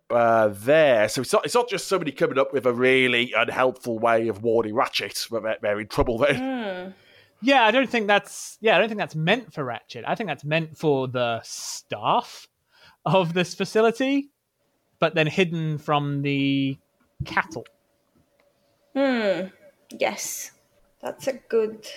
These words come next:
Speaker 2: so it's not a warning, it's just a f-, a statement.
Speaker 1: We are all trapped light.
Speaker 3: Yeah, and it is over what is depicted as a church. You know, you would have, uh, I actually can't think of any phrase that's above a church. All I can think of is "work will set you free,"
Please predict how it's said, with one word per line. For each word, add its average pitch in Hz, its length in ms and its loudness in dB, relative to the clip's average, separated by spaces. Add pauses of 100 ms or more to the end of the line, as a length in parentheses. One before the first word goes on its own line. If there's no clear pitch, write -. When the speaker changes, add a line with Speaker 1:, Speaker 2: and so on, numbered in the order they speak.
(460)
Speaker 2:
so - 100 -8
it's 220 120 -6
not - 140 0
a 277 60 4
warning, 240 840 0 (360)
it's 208 320 -10
just 202 300 -8
a - 20 -2
f-, - 240 -12
a 202 80 -6
statement. 185 840 -6 (560)
Speaker 1:
We 92 80 -10
are 92 100 -8
all 131 400 0
trapped - 560 -6
light. 87 360 -2
Speaker 3:
Yeah, 127 200 2 (100)
and 180 100 2
it 160 100 0
is 160 160 -2
over 147 360 2
what 139 240 0
is 131 200 -6
depicted 135 460 -12
as 110 120 -12
a 120 60 -18
church. - 680 -4
You 147 80 -16
know, 117 60 -14
you 120 160 -12
would 120 140 -12
have, 117 340 -12 (1400)
uh, 120 60 -12
I 131 340 -4
actually 139 300 -8
can't 139 220 -6
think 135 140 -8
of 131 80 -4
any 131 220 -4
phrase 135 320 -2
that's 131 160 -10
above 135 160 -6
a 135 60 -4
church. 151 280 -2
All 151 80 2
I 147 40 2
can 147 140 -8
think 135 180 -6
of 127 160 -4
is 120 180 -6
"work 139 240 -2
will 143 100 -6
set - 200 -2
you 147 100 -2
free," 202 220 0